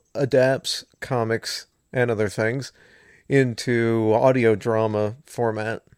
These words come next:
But for the most part, the vast majority of comics, especially the ones I would like to be reading, are not available.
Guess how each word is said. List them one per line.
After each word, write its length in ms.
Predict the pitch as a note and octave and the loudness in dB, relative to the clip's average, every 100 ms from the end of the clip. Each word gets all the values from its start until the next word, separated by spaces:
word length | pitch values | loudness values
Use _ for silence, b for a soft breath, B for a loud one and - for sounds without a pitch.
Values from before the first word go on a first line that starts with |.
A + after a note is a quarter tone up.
| _ _ _ b b b b | _ _ _ b b b b
But 120 | C3+ | -6
for 100 | - | -4
the 120 | D3 | -2
most 280 | C#3+ D#3 - | 2 2 0
part, 380 | - B2 A#2+ - _ _ - | 2 4 4 -2 _ _ -10
the 100 | B2+ | 0
vast 320 | C3 D#3 - | 4 4 2
majority 420 | C3 A2 A#2+ A2+ | -2 0 0 0
of 120 | A2 - | -2 -2
comics, 480 | A2+ A2+ B2 - | -2 0 -2 -4
especially 500 | C3 - C3+ - A2+ | -10 -2 -2 0 -2
the 100 | G#2 | 0
ones 320 | G#2+ A2 A2 C3 | 0 0 0 0
I 120 | B2 | 0
would 160 | A2 | 0
like 180 | A2+ G#2+ | 0 -2
to 80 | - | -2
be 120 | A2+ | -4
reading, 400 | G#2 A2+ A2+ A#2 b b b b b - | -2 0 -2 -4 b b b b b 0
are 440 | C3+ C3 B2 A#2+ - | 2 4 4 2 -4
not 440 | B2+ G#2+ G#2+ A2 - | -4 0 0 -2 -2
available. 640 | A2+ A2 G#2 F#2 A2 - | 0 2 2 0 -4 -8